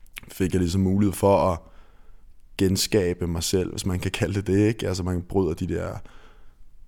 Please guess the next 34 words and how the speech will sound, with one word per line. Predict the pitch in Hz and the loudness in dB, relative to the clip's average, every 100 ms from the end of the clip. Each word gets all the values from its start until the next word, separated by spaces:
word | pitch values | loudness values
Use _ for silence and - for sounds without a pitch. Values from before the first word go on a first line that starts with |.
| - | -14
sociale | - - - 101 98 | -8 -4 2 2 4
roller | 92 80 82 92 95 - | 0 0 0 -2 -4 -8
og | 85 | -4
rammer, | 85 85 | -2 -2
der | 90 | -2
nu | 82 82 | -4 -4
ellers | - 92 | -6 -6
var | |
sat | 90 85 90 | -4 -4 -4
for, | - 90 85 90 | -4 -2 -2 -6
for | - 90 | -8 -6
en | 90 95 | -4 -4
gennem | 82 76 87 | -4 -4 -4
sådan | 90 82 | -4 -4
en | 82 | -4
masse | 90 92 101 95 - - - - - - - - - - | -2 -2 -2 -4 -6 -20 -20 -20 -20 -20 -20 -20 -10 0
år, | 90 82 | 2 4
hvor | 80 | 0
der | 73 | -2
sker | 90 - | -2 -2
en | 64 | 0
hel | 87 | 0
masse | 87 87 90 | 0 -2 -2
i | 85 | -4
ens | 87 | -2
udvikling. | 87 92 85 90 87 - 90 | -2 -2 -2 -4 -6 -8 -6
Øhm, | 90 87 - - - - | -6 -6 -8 -8 -8 -8
så | - - | -10 -8
fik | 95 90 | -6 -6
jeg | 85 | -4
mulighed | 87 90 | -4 -4
for | - 85 | -4 -4
ligesom | 87 92 | -4 -4
at, | 87 | -2